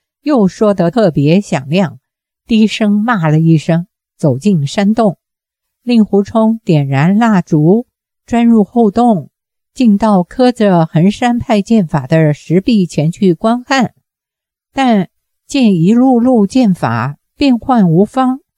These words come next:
若非亲眼所见，真不信世间有如此奇变横生的剑招。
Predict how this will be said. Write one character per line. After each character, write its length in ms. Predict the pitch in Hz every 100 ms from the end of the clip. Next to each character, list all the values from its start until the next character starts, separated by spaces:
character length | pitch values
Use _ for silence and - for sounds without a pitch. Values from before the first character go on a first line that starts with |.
| _ _ _
若 240 | 285 247
非 280 | 202 240 240
亲 280 | - 302 285
眼 200 | 214 185
所 220 | - 147
见， 420 | - 214 196 151 - _ _
真 220 | - 262
不 100 | 254
信 320 | 233 254 196
世 320 | 165 - 254 185
间 380 | 233 233 226 - _ _
有 240 | 180 151
如 260 | 147 165 269
此 320 | - 180 127
奇 320 | 135 - 170
变 300 | 196 247 180
横 280 | 156 143 180
生 320 | - 240 233
的 300 | 202 175 170
剑 320 | 156 285 202
招。 340 | 175 240 233